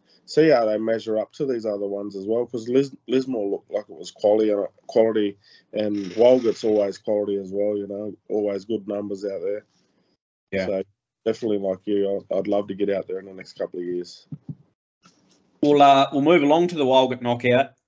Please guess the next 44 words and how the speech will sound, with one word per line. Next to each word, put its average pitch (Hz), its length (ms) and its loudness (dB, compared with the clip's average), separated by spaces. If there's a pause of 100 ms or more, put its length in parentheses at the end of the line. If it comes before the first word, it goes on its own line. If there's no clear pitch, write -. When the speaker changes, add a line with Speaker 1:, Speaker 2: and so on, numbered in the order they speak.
Speaker 2:
Um, 123 1080 2 (840)
don't 143 140 4
think 156 140 -4
it 151 60 -8
was 120 100 -8
live 123 300 6
streamed 120 280 -2
or 117 60 0
anything 117 240 -4
like 110 160 -2
that, 117 380 0
the 117 120 -6
Walgett 117 420 6
knockout, 117 340 2
and 113 80 0
I 113 40 -2
didn't 120 220 0
get 113 140 -4
to 113 60 -8
see 113 460 0
really 110 260 0
any 117 120 4
of 120 100 2
it, 160 160 4
any 123 160 4
of 131 100 4
it, 180 120 2
but, 120 220 6
um, 117 440 2 (720)
in 170 120 6
the 143 80 4
final 160 560 6
was 135 640 6
the 131 160 2
M 139 120 6
K 127 680 2
B, 139 340 2 (240)
uh, 127 280 2 (140)
M 135 80 0
K 127 140 2
B 151 200 4
side 170 440 6 (100)
and 123 300 0
also, 123 920 4